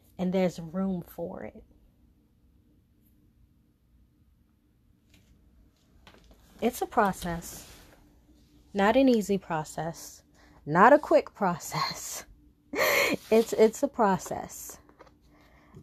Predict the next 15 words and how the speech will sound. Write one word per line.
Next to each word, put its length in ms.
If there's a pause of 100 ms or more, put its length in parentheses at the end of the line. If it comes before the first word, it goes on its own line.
(100)
Um, 380
and 140
a 40
lot 240
of 80
people 320
don't 360
want 260
to 100
go 260
through 480 (800)
the 60
process. 640
That 260
instant 540